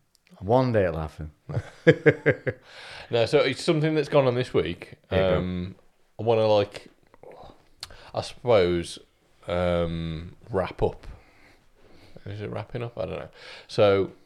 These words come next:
Speaker 2: a couple of weeks ago, I mentioned about a friend of mine who passed away.
Speaker 1: Oh, yes.
Speaker 2: I had his funeral on Wednesday.
Speaker 1: Uh,
Speaker 2: Um, I'm not gonna say his name or anything like that. I don't wanna, like,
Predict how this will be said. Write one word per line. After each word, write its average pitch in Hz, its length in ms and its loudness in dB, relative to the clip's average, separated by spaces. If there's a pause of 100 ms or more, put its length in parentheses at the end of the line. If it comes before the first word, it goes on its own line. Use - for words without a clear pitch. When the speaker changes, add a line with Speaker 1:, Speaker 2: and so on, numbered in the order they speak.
(380)
Speaker 2:
a - 40 -6
couple 123 220 0
of 101 60 2
weeks 92 180 -2
ago, 92 100 2
I 87 40 2
mentioned 90 560 -4
about 87 420 -2
a 92 40 -10
friend 90 260 -2
of 82 40 -6
mine 82 180 -2
who 85 40 -6
passed - 300 -12
away. 82 180 -4
Speaker 1:
Oh, 107 400 -4
yes. 78 340 -14
Speaker 2:
I 95 280 2
had 95 160 -2
his 95 80 -12
funeral 113 400 0
on 101 120 2
Wednesday. 82 440 -8 (160)
Speaker 1:
Uh, 120 40 -8 (640)
Speaker 2:
Um, 90 600 0
I'm 117 60 -2
not 127 140 4
gonna 120 280 0
say 101 400 4
his 90 220 -8
name 87 220 -2
or 87 60 -2
anything 87 200 -6
like 85 120 -4
that. 85 120 -4
I 87 40 -4
don't 90 120 0
wanna, 87 260 -2
like, 92 200 0